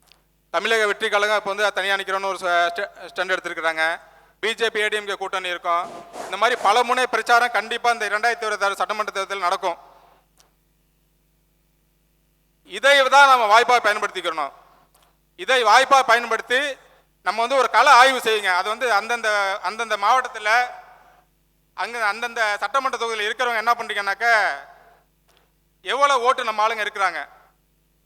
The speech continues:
நம்ம ஆளுங்க ஓட்டு மட்டும் எத்தனை பேர் இருக்கிறாங்க, மற்ற ஓட்டு எவ்வளவு இருக்கு,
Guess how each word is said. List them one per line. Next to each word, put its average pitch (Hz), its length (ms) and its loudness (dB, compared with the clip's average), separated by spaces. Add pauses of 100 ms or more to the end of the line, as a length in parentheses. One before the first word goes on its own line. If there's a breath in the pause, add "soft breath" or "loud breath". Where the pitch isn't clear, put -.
(480)
நம்ம 220 320 2
ஆளுங்க 269 80 2
ஓட்டு 254 320 2
மட்டும் 254 400 -2 (560)
எத்தனை 262 300 -2
பேர் 233 160 -2
இருக்கிறாங்க, 220 560 -2 (600)
மற்ற 254 340 0
ஓட்டு 240 220 2
எவ்வளவு 240 260 2
இருக்கு, 214 420 -2